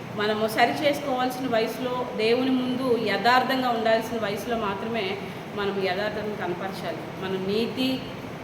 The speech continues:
నీతి ప్రవర్తన కలిగి ఉండాలండి, అంతే, ఇంకేం లేదు. అర్థమైందా? నీతిగా ఉండాలి. మనకి నీతిగా ఉన్న వాళ్ళకి ఈ రోజుల్లో,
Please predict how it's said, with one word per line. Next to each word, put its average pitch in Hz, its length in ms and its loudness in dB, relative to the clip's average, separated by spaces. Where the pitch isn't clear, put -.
నీతి 294 320 2
ప్రవర్తన 262 540 2
కలిగి 233 200 2
ఉండాలండి, 190 500 -2
అంతే, 175 220 -4
ఇంకేం 175 420 -4
లేదు. 170 220 -2
అర్థమైందా? 190 440 -4
నీతిగా 233 400 4
ఉండాలి. 190 320 0
మనకి 220 400 2
నీతిగా 247 380 2
ఉన్న 233 200 4
వాళ్ళకి 226 340 2
ఈ 220 40 0
రోజుల్లో, 220 500 0